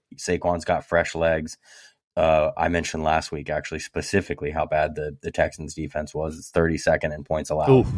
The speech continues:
Speaker 1: Um, so, yeah, this should be a, a great game to kinda get the Giants coming off of the bye. Let's get hot in the second half of the year.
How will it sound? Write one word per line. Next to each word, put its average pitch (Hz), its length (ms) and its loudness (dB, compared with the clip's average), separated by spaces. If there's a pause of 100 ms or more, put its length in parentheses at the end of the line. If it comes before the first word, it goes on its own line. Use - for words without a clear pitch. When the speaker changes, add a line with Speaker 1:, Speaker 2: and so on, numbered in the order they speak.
(300)
Speaker 1:
Um, 76 320 2
so, 80 320 2 (560)
yeah, 90 300 4 (180)
this 92 120 2
should 117 200 4
be 95 380 6
a, 85 200 4 (100)
a - 40 -2
great 85 480 2
game 82 240 -2
to 76 80 -6
kinda 80 420 -2 (120)
get 92 260 2
the 87 120 -2
Giants 87 520 0
coming 90 300 -4
off 85 180 0
of 90 60 -8
the 82 40 -4
bye. 80 280 4
Let's 78 180 -6
get - 160 0
hot 82 300 4
in 80 80 -10
the 82 60 -14
second 80 340 -2
half 82 240 -2
of 87 60 -4
the 85 60 -2
year. 82 300 -2